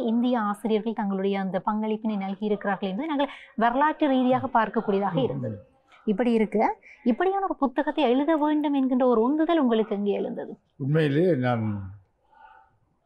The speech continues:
Speaker 2: பாடசாலையிலே படித்த காலங்களிலே அங்கே இந்திய ஆசிரியர்கள் கற்பிக்கவில்லை. எங்களுடைய முன்னோர், எங்களுடைய உறவினர்கள்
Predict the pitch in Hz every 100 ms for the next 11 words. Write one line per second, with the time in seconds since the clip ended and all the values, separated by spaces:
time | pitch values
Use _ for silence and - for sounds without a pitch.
0 | _ _ - - - 123 131 131 139 135
1 | 135 131 - 117 120 120 110 113 113 110
2 | 107 101 98 110 151 160 123 117 113 120
3 | 143 131 117 110 113 127 139 - 123 107
4 | 120 107 87 _ _ - - - - -
5 | 120 147 139 127 123 143 131 101 - _
6 | _ _ - 117 123 120 123 135 123 104
7 | 117 147